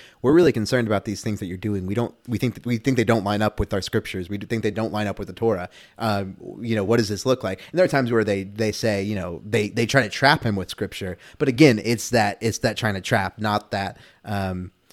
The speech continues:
and again, it sounds cheesy, um, to say, but it's not that, "Okay, well, where are you, how are you getting this in scripture? Where is this coming from?"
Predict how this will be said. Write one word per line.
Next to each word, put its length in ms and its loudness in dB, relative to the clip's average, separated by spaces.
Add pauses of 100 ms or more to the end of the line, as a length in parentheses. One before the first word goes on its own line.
(120)
and 120 -2
again, 340 4
it 160 2
sounds 340 2
cheesy, 580 -2 (320)
um, 460 -6 (300)
to 120 -2
say, 320 10
but 220 4
it's 200 4
not 200 6
that, 200 6
"Okay, 200 4
well, 180 2
where 580 8
are 160 8
you, 300 -2
how 180 4
are 80 6
you 140 0
getting 240 -6
this 160 -10
in 60 -12
scripture? 320 -10
Where 320 6
is 80 4
this 120 -6
coming 280 -10
from?" 260 -10